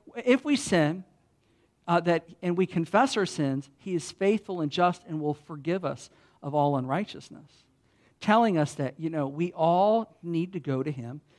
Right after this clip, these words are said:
and ask for forgiveness, amen? And part of forgiveness, part of re-,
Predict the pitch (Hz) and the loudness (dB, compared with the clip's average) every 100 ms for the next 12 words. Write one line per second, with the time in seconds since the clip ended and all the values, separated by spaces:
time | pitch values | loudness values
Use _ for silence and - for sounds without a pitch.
0 | _ - 139 139 143 151 - 156 226 156 | _ -8 -2 -2 -2 -8 -8 -4 -4 -4
1 | 113 127 120 127 180 - _ - 147 - | -8 -10 -8 -8 -12 -16 _ -10 -10 0
2 | 165 185 214 247 165 135 143 160 - - | 2 2 0 -2 0 0 0 -6 -10 -4
3 | 165 175 147 | -2 -2 -4